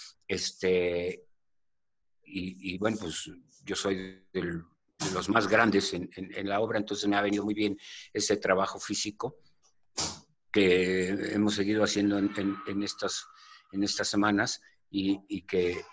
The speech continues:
y que, este, creo que, que, que va a ser maravilloso ver. La obra es,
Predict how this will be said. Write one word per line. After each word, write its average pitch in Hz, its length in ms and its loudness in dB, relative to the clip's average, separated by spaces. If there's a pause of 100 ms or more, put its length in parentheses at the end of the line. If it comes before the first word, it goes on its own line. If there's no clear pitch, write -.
(100)
y 98 100 -10
que, 92 280 0
este, 87 600 -6
creo 101 180 0
que, 92 440 0
que, 90 340 -14
que 90 100 -18
va 90 120 -12
a 95 40 -4
ser 95 180 -4
maravilloso 90 640 -8
ver. 87 240 -6 (340)
La 101 200 2
obra 139 240 2
es, - 680 -6